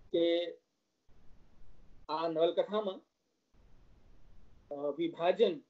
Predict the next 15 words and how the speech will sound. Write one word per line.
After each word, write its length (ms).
પૂર્વેનું 480
પંજાબ, 460
જે 100
શાંત, 460
સદભાવપૂર્ણ 840
જીવનને, 600
અ, 80
અહીંયા 320
ચિત્રિત 640
કરવામાં 400
આવ્યું 200
છે. 140
અને 260
વિશ્વ 360
સાહની 480